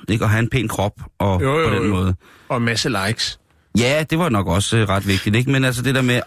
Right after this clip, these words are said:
Speaker 1: "Ej, fuck, hvor ser den godt ud." Man holder jo aldrig op med på den måde at beskue andre mennesker, hvis det sådan er modsat af køn på en eller anden måde. Hvis man har et lille bitte libido, øh, vil jeg sige,
Speaker 2: Ja.
Speaker 1: så vil vores naturlige seksuelle selektion ind og sige, "Au."
Speaker 2: Au, for søren. Hun
Speaker 1: Lad
Speaker 2: er mekaniker. Hold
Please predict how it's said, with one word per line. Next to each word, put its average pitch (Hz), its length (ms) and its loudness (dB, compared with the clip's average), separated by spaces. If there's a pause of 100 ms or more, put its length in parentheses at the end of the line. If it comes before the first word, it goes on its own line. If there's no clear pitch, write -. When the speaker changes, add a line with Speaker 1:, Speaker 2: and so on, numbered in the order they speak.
Speaker 1:
"Ej, 101 180 -2
fuck, 113 200 -4
hvor 117 60 0
ser 104 160 0
den 101 80 0
godt 101 220 2
ud." 95 80 0 (400)
Man 113 140 2
holder 120 200 2
jo 113 100 -2
aldrig 143 280 -2
op 113 140 -2
med 117 100 0
på 101 100 -4
den 127 160 2
måde 113 180 2 (200)
at 92 100 -4
beskue 113 380 0
andre 107 160 2
mennesker, 107 320 0
hvis 101 160 0
det 101 120 -2
sådan 101 240 0
er 95 60 2
modsat 104 360 0
af 98 120 0
køn - 240 -2
på 123 60 0
en 104 40 2
eller 95 120 2
anden 101 100 2
måde. 98 120 2
Hvis 98 180 -2
man 101 80 2
har 165 220 0
et 123 80 -2
lille 107 180 2
bitte 98 180 0
libido, 98 500 0
øh, 82 140 -2
vil 82 60 0
jeg 90 100 2
sige, 98 260 0 (240)
Speaker 2:
Ja. 113 200 -2 (180)
Speaker 1:
så - 120 0
vil 156 120 2
vores 139 260 0 (140)
naturlige 156 440 0
seksuelle 127 420 0
selektion 117 400 0
ind 117 100 2
og 120 80 0
sige, 110 340 0
"Au." 98 160 -4 (760)
Speaker 2:
Au, 120 160 -4
for - 140 -4
søren. 113 500 0
Hun 127 80 2
Speaker 1:
Lad - 80 2 (200)
Speaker 2:
er 107 40 -2
mekaniker. 107 640 -2
Hold 113 280 0